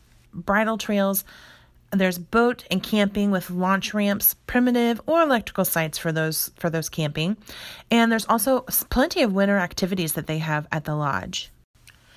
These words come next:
The Pierre Marquette Lodge and Conference Center was originally built in the nineteen thirties by the Civilian Conservation Corps, but has been expanded and updated in recent years. Today, native stone and rustic timbers of the original lodge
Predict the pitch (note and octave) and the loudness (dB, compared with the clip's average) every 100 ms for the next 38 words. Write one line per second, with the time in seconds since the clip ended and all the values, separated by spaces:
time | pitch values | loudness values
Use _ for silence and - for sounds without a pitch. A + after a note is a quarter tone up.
0 | - - - - - - D4+ D#4+ F#4 F#4 | -20 -20 -20 -8 -4 0 0 0 0 -2
1 | C#4 - F3+ E3+ F3 F#3 G3 E3+ D#3+ - | -2 0 2 2 0 -6 -4 -4 -6 -6
2 | D3+ D3 E3+ F#3 G3+ A#3 C#4 D4+ A#3 E3 | -4 -4 -2 0 0 -2 -2 -4 -2 -4
3 | D3+ E3+ E3 D#3+ D#3+ G#3+ G#3 D#3 C#3+ C#3+ | -4 -6 -4 -6 -4 -2 -2 -4 -6 -6
4 | - - F3+ F3 G3+ F3+ A3 B3+ B3 G3 | -8 -4 -2 0 0 0 0 0 -2 0
5 | F#3+ G#3 E3 D#3+ D#3 E3 - - - - | 0 -2 -4 -4 -6 -10 -8 -8 -8 -14
6 | - - - F#3+ F3+ F3 G3 C#4+ - - | -20 -20 -2 -2 0 0 0 0 -2 -4
7 | E3+ D#3+ F3+ F#3+ F#3 D#3 - D#3 D#3 D3+ | -4 -4 -6 -4 -2 -2 -2 -6 -6 -6
8 | E3 D#3 D3+ - - D3 C#3+ - - _ | -6 -4 -4 -4 -4 -8 -6 -8 -12 _
9 | - - - - A#3 A#3+ D4+ A3+ G#3+ G3+ | -20 -20 -20 -4 2 4 4 2 0 2
10 | G#3+ D4+ - E3+ D#3+ F#3 E3+ E3+ - B3+ | 2 0 0 0 0 -2 0 0 0 -4
11 | - D#3+ D#3+ D#3+ E3+ E3+ E3+ C#4 D4 G#3 | -4 -4 -4 -4 -4 -2 0 0 0 -2
12 | D#3 C#3 - | -2 -6 -6